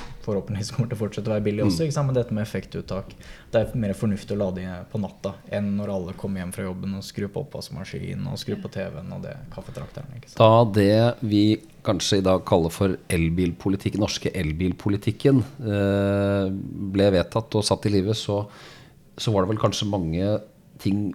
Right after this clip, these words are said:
Speaker 2: politikerne ikke hadde tenkt på at kom til å være, eh, hva skal man si,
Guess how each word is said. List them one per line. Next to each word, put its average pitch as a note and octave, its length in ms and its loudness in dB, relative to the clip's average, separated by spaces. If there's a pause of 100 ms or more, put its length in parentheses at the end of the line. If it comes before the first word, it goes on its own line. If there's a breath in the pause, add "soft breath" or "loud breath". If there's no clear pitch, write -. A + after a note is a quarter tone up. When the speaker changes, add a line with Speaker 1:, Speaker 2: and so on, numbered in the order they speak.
Speaker 2:
politikerne G2 540 -2
ikke A#2 180 -6
hadde E2+ 240 -2
tenkt E2+ 220 -2
på A#2 100 2
at - 80 -6
kom E2+ 320 2
til G#2 120 -2
å A#2 40 0
være, A2 400 2 (140)
eh, G#2+ 500 2
hva G#2 100 0
skal A2 140 -2
man A2 80 -4
si, D3 140 -2